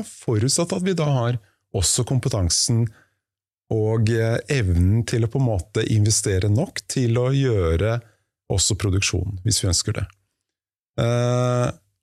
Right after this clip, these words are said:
og det er jo det E U egentlig satser på, eh, i sitt store Chips Act, eh,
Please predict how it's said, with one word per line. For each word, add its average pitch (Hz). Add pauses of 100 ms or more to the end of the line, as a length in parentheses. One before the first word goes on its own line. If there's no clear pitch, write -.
og 110
det 160
er 135
jo 107
det 98 (120)
E 101
U 95
egentlig 85
satser 107
på, 151 (240)
eh, 127
i 110
sitt 101
store 101
Chips - (100)
Act, - (140)
eh, 101